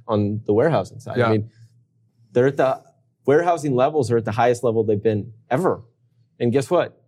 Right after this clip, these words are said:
Speaker 2: What does
Speaker 1: I mean
Speaker 2: that mean when warehousing level, when warehouse inventory levels get really high? What does that mean?
Speaker 1: So, I mean, I mean, shippers ordered a lot of things
Speaker 2: Yep.
Speaker 1: in the past year. And guess what? Those things aren't moving through. So they're just sitting in these warehouses, right?
Speaker 2: Sure.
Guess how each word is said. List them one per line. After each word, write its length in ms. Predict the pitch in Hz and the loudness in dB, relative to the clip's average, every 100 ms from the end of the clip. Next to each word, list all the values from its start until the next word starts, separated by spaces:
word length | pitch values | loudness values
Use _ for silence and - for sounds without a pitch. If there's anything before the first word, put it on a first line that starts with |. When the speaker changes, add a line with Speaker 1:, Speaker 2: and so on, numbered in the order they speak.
| - | -2
Speaker 2:
What 120 | 156 | 2
does 80 | 185 | 2
Speaker 1:
I 20 | |
mean 40 | |
Speaker 2:
that 120 | 190 | 0
mean 340 | 135 135 117 104 | 0 -2 0 0
when 120 | 113 | -2
warehousing 580 | 120 123 127 117 117 110 | 0 0 0 0 -4 -4
level, 260 | 117 107 110 | -2 -2 -2
when 240 | 123 113 | -4 -2
warehouse 420 | 107 113 110 107 104 | 0 0 0 -2 -2
inventory 400 | 110 107 110 104 | -4 -4 -4 -4
levels 220 | 98 98 | -4 -6
get 180 | 107 110 | -8 -8
really 180 | 98 | -10
high? 260 | 95 98 95 | -6 -2 -2
What 120 | 92 | -2
does 120 | 104 | -6
that 140 | 101 95 | -8 -10
mean? 280 | 98 98 - | -14 -18 -18
Speaker 1:
So, 380 | - 151 135 120 | -2 2 4 2
I 80 | 123 | 2
mean, 380 | 117 107 101 98 | 2 0 0 -2
I 60 | |
mean, 140 | 120 107 | -2 -2
shippers 600 | - 165 160 151 147 - - _ _ _ - | 0 -2 0 0 -2 -8 -20 _ _ _ -2
ordered 420 | 123 110 104 87 - | 0 2 2 0 -4
a 80 | 104 | 0
lot 220 | 101 104 | 2 0
of 100 | 104 | 0
things 600 | - 101 95 104 104 - - | -2 -4 -4 -10 -14 -10 -2
Speaker 2:
Yep. 160 | 104 | 0
Speaker 1:
in 100 | 117 | 2
the 60 | 113 | 0
past 360 | 123 113 107 | 0 -2 0
year. 320 | 101 92 110 123 - | 0 2 0 -2 -2
And 80 | |
guess 200 | 110 120 | -2 0
what? 180 | - - | -2 -4
Those 160 | 107 104 | -4 -4
things 240 | 143 123 | -2 0
aren't 220 | 123 113 | 0 0
moving 520 | 110 107 120 107 101 98 | 0 2 2 2 -2 0
through. 240 | 131 117 | 0 0
So 140 | - | -2
they're 140 | 107 104 | -2 -2
just 240 | 104 - | -4 -6
sitting 340 | 139 123 110 104 | -2 0 0 0
in 100 | 98 | 0
these 260 | 98 - | -2 -2
warehouses, 680 | 120 147 104 - - - - | 0 2 0 -6 -12 -20 -8
right? 180 | 110 113 | -2 0
Speaker 2:
Sure. 280 | 117 104 | 0 -2